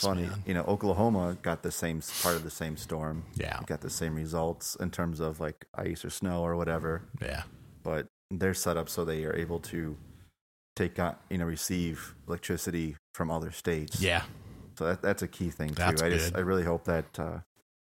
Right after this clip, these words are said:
Speaker 1: you know, they get that situation, that whole system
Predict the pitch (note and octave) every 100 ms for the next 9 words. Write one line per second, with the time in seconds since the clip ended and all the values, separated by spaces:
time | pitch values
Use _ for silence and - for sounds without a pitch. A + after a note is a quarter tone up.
0 | _ - E2+ E2 F2 F#2 F2 E2+ - -
1 | D#2+ E2+ E2 D#2+ F2 D#2+ D#2 - E2+ F2
2 | D#2+ E2+ - F2+ - E2+ D#2 D2